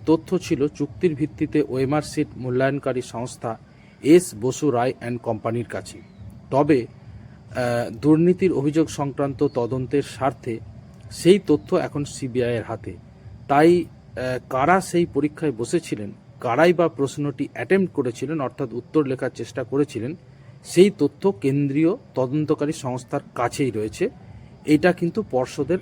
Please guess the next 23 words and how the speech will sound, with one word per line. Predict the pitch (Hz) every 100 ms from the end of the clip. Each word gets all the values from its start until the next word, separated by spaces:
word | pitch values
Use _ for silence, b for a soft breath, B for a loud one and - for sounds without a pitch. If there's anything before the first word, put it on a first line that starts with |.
| -
এক | 127 113
কর্তা | 117 - 156
জানিয়েছেন | 139 113 107 101 - - - - - - - - -
এবং | 180 220 160 -
পর্ষদের | 151 - 175 165
ওই | 147
কর্তা | 135 127 -
আধিকারিক | 113 113 139 135 117 104
বলেছেন, | 143 135 104 -
সিবিআইয়ের | - - 139 156 170 165
কাছে | 160 160 180
সেই | - 147 -
তথ্য | 127 - 147
চাওয়া | - 110 117 123
যায়, | 120 117 90 90 - - - - -
তবে | 160
তারা | 170 139 151 160
সেই | - 165 160
তথ্য | 135 - 165
পর্ষদকে | 123 123 - 135 - 139
নাও | 101 113 139
দিতে | 120 113 107
পারে। | 95